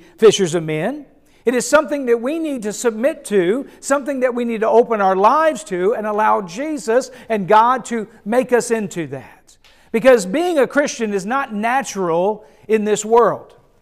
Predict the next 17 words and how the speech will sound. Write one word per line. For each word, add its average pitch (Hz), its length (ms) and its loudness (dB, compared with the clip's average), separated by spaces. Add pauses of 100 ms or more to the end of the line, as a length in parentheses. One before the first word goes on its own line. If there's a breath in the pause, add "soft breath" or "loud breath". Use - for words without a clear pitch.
(300)
Living 262 600 2
as 214 200 0
a 214 60 -4
Christian 214 580 -2
is 214 220 0
not 233 260 -2
natural 214 580 -2
in 202 80 -4
this 196 200 -6
world. 240 320 6 (180 loud breath)
What 262 320 2
comes 247 320 -6
natural 262 480 -4
to 220 180 -2
us 220 280 2
is 220 120 -8
sin. 226 460 -4